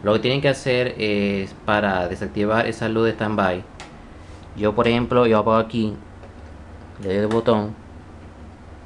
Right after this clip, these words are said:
y automáticamente la luz no, no queda encendida. Solamente queda encendida cuando, por ejemplo, pero en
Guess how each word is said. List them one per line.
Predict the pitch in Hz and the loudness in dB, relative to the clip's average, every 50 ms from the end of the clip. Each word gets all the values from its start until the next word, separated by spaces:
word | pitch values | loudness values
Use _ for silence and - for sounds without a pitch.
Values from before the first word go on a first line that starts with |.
| - - - - | -20 -16 -10 -6
y | 98 | -4
automáticamente | 95 - 104 101 - 104 107 107 107 120 120 120 120 120 120 123 117 | -4 -4 -4 -6 -4 -4 -2 -2 0 0 0 0 0 0 2 2 4
la | 110 107 104 | 4 4 4
luz | 107 107 110 113 117 120 110 - - - - | 2 2 2 2 2 0 -2 -4 -8 -10 -6
no, | 107 101 98 98 101 101 101 101 101 101 101 101 98 98 95 92 90 90 - - - - - - - - - - - - - - - - - - - - - - - | -4 -4 -2 -2 -2 0 0 0 0 0 0 0 0 0 -2 -4 -6 -8 -12 -16 -18 -18 -18 -18 -18 -16 -16 -16 -18 -18 -18 -18 -18 -18 -18 -16 -16 -16 -14 -10 -8
no | 98 95 - | -8 -4 0
queda | 110 107 107 | 0 2 2
encendida. | 110 107 107 117 104 107 110 107 92 82 80 - - - - - - - - - - - - - - - - - - - - - - - - - - | 2 2 2 0 0 2 2 2 2 2 -2 -4 -10 -14 -18 -18 -18 -18 -18 -18 -18 -18 -18 -18 -18 -18 -16 -18 -18 -18 -18 -18 -18 -18 -18 -14 -6
Solamente | - 110 110 113 110 123 - | -2 0 0 0 0 0 2
queda | - 120 120 | 2 2 2
encendida | 123 120 117 - 120 120 120 123 117 110 104 104 104 104 104 - - - - - - - - | 2 0 -2 -2 -2 0 2 2 2 4 4 4 2 2 0 -4 -12 -18 -18 -18 -18 -8 -2
cuando, | - 117 110 113 113 113 113 107 | 0 2 2 2 2 2 2 2
por | - 110 107 | 2 2 0
ejemplo, | 107 107 104 98 - 101 98 98 101 104 104 98 - - | 0 0 0 -2 -2 -2 -2 -2 -2 -4 -6 -10 -10 -4
pero | - 104 101 101 | 0 2 2 2
en | 98 98 98 | 2 0 -2